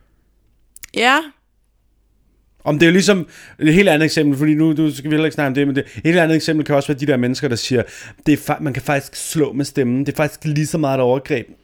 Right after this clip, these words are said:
Speaker 2: at man hæver stemmen, som hvis man bliver udsat for fysisk vold." Ja, nu forklejner du alle, der er blevet udsat for fysisk vold. Nu, nu tager du en teori, nogen har fundet på i deres teoretiske hoved, som slet ikke er rigtig, og så bruger du den, men det,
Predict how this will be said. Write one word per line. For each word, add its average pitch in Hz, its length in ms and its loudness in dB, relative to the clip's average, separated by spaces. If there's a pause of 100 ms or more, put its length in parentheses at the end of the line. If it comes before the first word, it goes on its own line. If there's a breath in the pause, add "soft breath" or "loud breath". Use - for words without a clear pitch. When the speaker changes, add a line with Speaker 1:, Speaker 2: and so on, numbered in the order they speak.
(140)
Speaker 2:
at 127 120 -4
man 131 120 0
hæver 127 220 0
stemmen, 131 380 -2
som 127 120 -6
hvis 117 200 -6
man 117 200 -4
bliver 117 160 -4
udsat 123 280 -4
for 120 80 -12
fysisk - 520 -14
vold." 113 160 -4 (380 loud breath)
Ja, 160 140 -2
nu 185 120 0
forklejner 165 480 -2
du 156 200 -2
alle, 147 300 0
der 147 100 -2
er 127 40 2
blevet 120 140 0
udsat 123 180 -2
for 110 100 -8
fysisk 110 380 -6
vold. 107 200 -4
Nu, 156 140 0 (100)
nu 185 120 2
tager 180 300 0
du 175 200 0
en 180 80 0
teori, 135 500 0 (260)
nogen 143 560 2
har 131 180 -2
fundet 117 320 -2
på 147 220 0
i 120 60 -4
deres 113 220 -2
teoretiske 131 520 -4
hoved, 143 260 2
som 104 140 -6
slet 170 160 0
ikke 120 120 -4
er 107 100 -2
rigtig, 160 260 -4 (460 loud breath)
og 143 140 2
så 160 280 0 (100)
bruger 156 260 6
du 170 120 0
den, 123 240 -4 (100)
men 131 220 0
det, 143 240 4